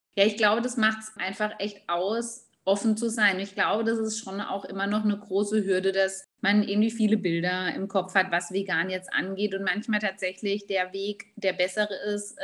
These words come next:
es gar nicht zuerst zu sagen. Also gerade so der Klassiker auf Familienfeiern oder so, dann sagt man lieber gar nicht, dass der Kuchen vegan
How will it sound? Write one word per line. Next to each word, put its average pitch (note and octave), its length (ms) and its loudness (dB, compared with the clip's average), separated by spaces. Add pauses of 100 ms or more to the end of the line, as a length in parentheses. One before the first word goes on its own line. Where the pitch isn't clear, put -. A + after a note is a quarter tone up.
es F#3+ 120 -8
gar F3+ 180 4
nicht G#3 200 -2
zuerst - 320 -4
zu F#3+ 80 -10
sagen. F#3+ 480 -2
Also F#3 140 -10
gerade - 280 -6
so G3+ 80 -4
der F#3 140 -4
Klassiker F3+ 500 -6
auf G3 100 -8
Familienfeiern G3+ 880 0
oder G3 220 -2
so, G3 120 -6
dann F#3+ 160 -4
sagt F3+ 220 -4
man G3 120 -4
lieber G3 240 0
gar F3+ 220 6
nicht, A3+ 180 2
dass F3 140 -6
der F3+ 160 -4
Kuchen G#3+ 380 2
vegan F3 420 2